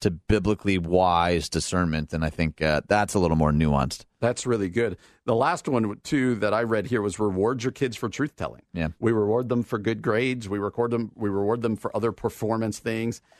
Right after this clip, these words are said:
Speaker 2: Uh, and how you reward kids is another conversation. But when's the one where I said, "Hey, you told the truth and it was hard.
Speaker 1: Way to
Speaker 2: I'm
Speaker 1: go.
Speaker 2: going to reward you for that. I'm gonna, I'm gonna affirm that good behavior." Friends, we live in a culture that doesn't value truth. There's no way around it.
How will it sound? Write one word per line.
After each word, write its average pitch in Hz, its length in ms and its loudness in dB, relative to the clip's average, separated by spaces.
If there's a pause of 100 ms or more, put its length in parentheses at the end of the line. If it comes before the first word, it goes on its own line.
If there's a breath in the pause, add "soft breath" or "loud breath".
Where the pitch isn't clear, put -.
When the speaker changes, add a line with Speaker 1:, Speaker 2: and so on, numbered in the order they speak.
(260 soft breath)
Speaker 2:
Uh, 92 320 0
and 98 100 0
how 160 160 2
you 135 160 0
reward 104 320 0
kids 98 240 -2
is 95 120 -2
another 98 240 -2
conversation. 90 600 -4
But 87 160 -6
when's 110 260 0
the 110 80 -2
one 110 180 -2
where 101 80 0
I - 20 0
said, - 160 -4
"Hey, 135 260 -2
you 139 520 -4
told 127 220 -2
the 110 60 -2
truth - 300 -4
and 95 80 -2
it 98 80 -6
was 104 120 -12
hard. 104 260 -2 (580)
Speaker 1:
Way 87 140 2
to 90 60 4
Speaker 2:
I'm 85 40 2
Speaker 1:
go. 92 160 4
Speaker 2:
going 117 280 2
to 113 220 -4
reward 101 380 0
you 92 120 -6
for 87 120 -8
that. 85 160 -4
I'm 92 100 -6
gonna, 95 280 -6
I'm 98 100 -2
gonna 98 140 -4
affirm 110 800 0 (320)
that 107 280 -4
good 101 220 -2
behavior." 92 640 -4
Friends, 127 320 0
we 151 120 2
live 156 160 0
in 135 60 -2
a 110 60 -4
culture 123 320 -2
that 98 140 -2
doesn't 104 320 -2
value 98 280 -2
truth. - 360 -8
There's 101 180 -2
no 110 280 2
way 110 200 0
around 87 360 -4
it. 69 100 -14